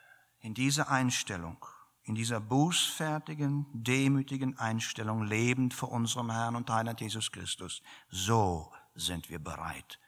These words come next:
für sein Kommen. Möge Gott sein Wort an uns segnen. Amen. Amen. Wir wollen gemeinsam den Gottesdienst beenden, indem wir aufstehen und, und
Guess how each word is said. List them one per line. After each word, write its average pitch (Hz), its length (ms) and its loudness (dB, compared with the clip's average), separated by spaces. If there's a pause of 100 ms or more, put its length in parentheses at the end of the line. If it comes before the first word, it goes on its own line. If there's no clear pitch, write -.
für 80 160 -2
sein 76 200 -6
Kommen. - 260 -8 (1700)
Möge 95 300 0
Gott 85 180 -6
sein 82 220 -4
Wort 71 180 -8
an 80 140 -6
uns 78 180 -2
segnen. 64 340 -12 (880)
Amen. 78 340 -8 (460)
Amen. 82 340 -8 (840)
Wir 120 160 0
wollen 147 240 10
gemeinsam 143 680 10 (580)
den 117 160 0
Gottesdienst 123 720 0
beenden, 160 580 4 (320)
indem 110 280 -4
wir 107 180 -2
aufstehen 185 640 2 (960)
und, 104 300 0
und - 680 -4